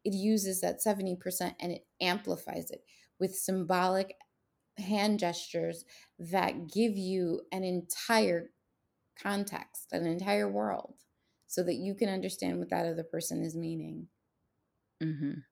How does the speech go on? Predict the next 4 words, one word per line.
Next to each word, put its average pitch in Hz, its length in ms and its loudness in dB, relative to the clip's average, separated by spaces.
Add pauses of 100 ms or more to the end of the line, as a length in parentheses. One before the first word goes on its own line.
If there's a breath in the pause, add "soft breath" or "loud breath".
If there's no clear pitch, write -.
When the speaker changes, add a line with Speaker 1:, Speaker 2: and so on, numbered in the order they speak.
(680)
Speaker 1:
No 190 200 2
words 180 360 0
spoken. - 680 -4 (1500)
Speaker 2:
And - 460 4